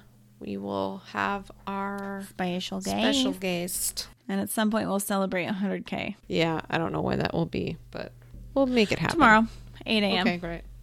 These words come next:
Speaker 2: <laughs>
Speaker 1: Super. Um, but, yeah, should we spin the wheel for the future, future? Or is that,
Speaker 2: I'm gonna say
Speaker 1: like,
Speaker 2: no,
Speaker 1: we're gonna forget.
Speaker 2: because we'll
Speaker 1: We'll
Speaker 2: do
Speaker 1: forget.
Speaker 2: interview, and then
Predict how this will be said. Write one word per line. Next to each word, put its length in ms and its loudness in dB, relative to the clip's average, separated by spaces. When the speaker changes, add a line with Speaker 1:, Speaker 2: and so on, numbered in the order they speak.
Speaker 2:
<laughs> 340 -4
Speaker 1:
Super. 580 -2
Um, 420 10
but, 760 6
yeah, 360 2
should 160 -2
we 100 -2
spin 280 -2
the 120 4
wheel 1200 -4
for 800 -8
the 160 -2
future, 580 -4
future? 540 -4
Or 160 2
is 160 2
that, 180 4
Speaker 2:
I'm 80 4
gonna 160 2
say 220 6
Speaker 1:
like, 40 2
Speaker 2:
no, 160 6
Speaker 1:
we're 60 8
gonna 100 4
forget. 300 6
Speaker 2:
because 220 4
we'll 100 4
Speaker 1:
We'll 120 4
Speaker 2:
do 100 6
Speaker 1:
forget. 180 8
Speaker 2:
interview, 340 6
and 680 6
then 480 2